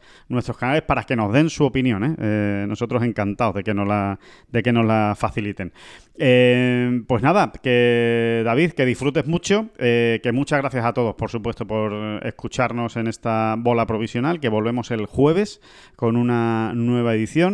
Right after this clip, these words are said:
semana de transición. Sí, es una semana de transición. ¿Hay muchas cosas? Sí, por supuesto, siempre hay muchas cosas en el golf, pero no deja de ser una semana de transición entre dos grandes batallas. Wentworth fue una y ahora llega la Ryder Cup la semana que viene. Así que, bueno,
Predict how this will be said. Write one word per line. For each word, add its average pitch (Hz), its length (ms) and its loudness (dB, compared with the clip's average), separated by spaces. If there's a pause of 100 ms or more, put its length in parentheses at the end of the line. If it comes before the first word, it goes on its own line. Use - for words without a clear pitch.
(220)
semana 180 540 0
de 165 640 2
transición. 151 680 0
Sí, - 400 -4
es 131 180 -6
una 160 120 -2
semana 156 320 -4
de 143 80 -4
transición. 123 420 -6
¿Hay 156 140 4
muchas 190 280 0
cosas? 131 320 -8
Sí, 160 140 -2
por 117 140 -8
supuesto, 123 360 -8
siempre 139 300 -4
hay 143 180 -2 (260)
muchas 135 300 0
cosas 127 260 -2
en 123 60 0
el 120 100 -2
golf, 104 220 -4
pero 143 300 2 (180)
no 123 140 0
deja 131 160 -2
de 117 60 0
ser 131 120 -2
una 120 140 -2
semana 120 260 -2
de 113 80 -2
transición 123 580 -4 (160)
entre 113 300 -2
dos 113 160 0
grandes 107 300 -2
batallas. 90 560 -8
Wentworth 131 480 4
fue 117 100 -2
una 135 300 -2 (260)
y 117 120 -4
ahora 120 180 2
llega 113 180 -2
la 107 100 0
Ryder 107 300 -2
Cup 107 200 -4
la 101 80 -4
semana 104 260 -4
que 98 100 -4
viene. 95 160 -6
Así 95 160 -8
que, 143 220 0 (360)
bueno, 127 260 2